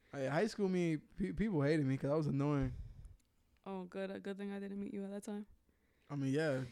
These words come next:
Speaker 1: 'cause you catch a case.
Speaker 2: <laughs> You're right. <laughs> You're right. I keep saying it. All right. <laughs> Next question.
Speaker 1: Uh,
Speaker 2: Yo, I really
Speaker 1: oh,
Speaker 2: wish
Speaker 1: this
Speaker 2: y'all
Speaker 1: was the question that I was confused about that you knew.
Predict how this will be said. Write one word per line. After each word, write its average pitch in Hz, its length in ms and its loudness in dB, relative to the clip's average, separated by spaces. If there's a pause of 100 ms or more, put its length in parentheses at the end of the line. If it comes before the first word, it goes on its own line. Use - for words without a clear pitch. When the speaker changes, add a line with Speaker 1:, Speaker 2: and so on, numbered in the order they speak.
(120)
Speaker 1:
'cause 135 200 -8
you 139 120 -6
catch - 260 -2
a 135 60 -2
case. 156 500 0
Speaker 2:
<laughs> - 480 8 (260)
You're 294 140 8
right. 262 280 12
<laughs> - 20 -10
You're 381 100 12 (260)
right. 466 420 12 (160)
I 415 100 12
keep 392 180 8
saying 294 360 6
it. - 120 2
All - 80 12
right. 202 260 12 (200)
<laughs> - 260 8 (400)
Next 415 240 10
question. - 380 6 (1900)
Speaker 1:
Uh, 147 540 6
Speaker 2:
Yo, 233 140 4
I 190 120 -2
really 277 260 0
Speaker 1:
oh, 285 120 8
Speaker 2:
wish - 80 10
Speaker 1:
this 233 160 8
Speaker 2:
y'all 320 80 6
Speaker 1:
was 233 60 2
the 214 100 8
question 202 340 4
that 175 100 8
I 180 120 8
was 175 120 6
confused 156 440 4
about 139 440 0
that 147 120 6
you 165 300 4
knew. 147 500 4